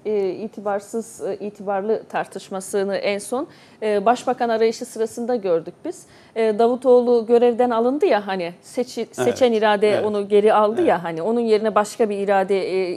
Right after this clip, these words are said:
Speaker 1: e, aynı irade başka birini koydu ya. O süreçte A K P'liler direkt ne dediler? "Düşük profilli başbakan arayışı." dediler. Şimdi bir başbakanın düşük profilli olması çok itibarsız bir şey. Milletvekillerinin ellerini kaldırıp kaldırıp sadece o-,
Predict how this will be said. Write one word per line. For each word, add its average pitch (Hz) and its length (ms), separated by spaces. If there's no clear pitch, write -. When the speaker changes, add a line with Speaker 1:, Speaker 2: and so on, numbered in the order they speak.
Speaker 1:
e, 196 140
aynı 208 220
irade 190 380
başka 196 340
birini 190 240
koydu 247 320
ya. 185 140
O 277 220
süreçte 262 520
A 233 140
K 247 140
P'liler 247 440
direkt 247 220
ne 294 160
dediler? 233 440
"Düşük 254 600
profilli 214 480
başbakan 202 460
arayışı." 160 480
dediler. 160 380
Şimdi 185 300
bir 254 140
başbakanın 254 640
düşük - 300
profilli 233 440
olması 214 480
çok - 220
itibarsız 185 600
bir 165 60
şey. 160 240
Milletvekillerinin 226 920
ellerini 220 400
kaldırıp 220 460
kaldırıp 208 380
sadece 208 500
o-, 190 80